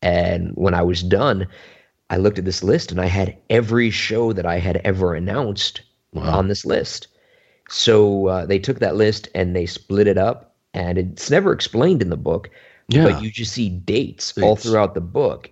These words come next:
Speaker 2: Yeah.
Speaker 1: And the
Speaker 2: I think you
Speaker 1: dates
Speaker 2: figure it out. Yeah. <laughs>
Speaker 1: Yeah, 'cause you hear stories and then you look at some of the small print and they're like, "Oh, wait, he talked about being in here and then going to wherever." So I have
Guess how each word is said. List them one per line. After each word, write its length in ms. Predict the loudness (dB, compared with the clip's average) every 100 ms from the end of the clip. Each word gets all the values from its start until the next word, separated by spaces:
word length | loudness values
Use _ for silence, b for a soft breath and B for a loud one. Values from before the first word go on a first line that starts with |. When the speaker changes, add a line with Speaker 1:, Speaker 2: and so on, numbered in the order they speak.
| -2
Speaker 2:
Yeah. 300 | 0 2 0
Speaker 1:
And 260 | -4 -8
the 140 | -6 0
Speaker 2:
I 40 |
think 200 | 4 4
you 60 | 4
Speaker 1:
dates 80 | 4
Speaker 2:
figure 300 | 4 4 -2
it 80 | -2
out. 300 | -2 -4 -10 -10
Yeah. 200 | -8 -8 -10 -8
<laughs> 200 | -8 -6
Speaker 1:
Yeah, 320 | -2 2 2
'cause 240 | 2 0 2
you 80 |
hear 240 | 2 4 2
stories 640 | 2 6 6 6 2 -2
and 80 | -2
then 120 | 0
you 100 | 2
look 180 | 0 -2
at 80 | -4
some 180 | -4 -2
of 60 |
the 80 | -2
small 300 | -2 2 2
print 280 | 2 0 0
and 80 | -2
they're 160 | -2
like, 160 | -2 -2
"Oh, 80 | -2
wait, 200 | 0 0
he 80 | -2
talked 240 | -4 -4
about 260 | -2 -4 -2
being 180 | -2 0
in 80 | 2
here 260 | 4 4
and 100 | 4
then 120 | 0
going 200 | 0 0
to 60 | 0
wherever." 420 | 2 4 4 2 B B B B B B -2
So 220 | 4 4 4
I 120 | 2
have 520 | 2 2 2 -2 -10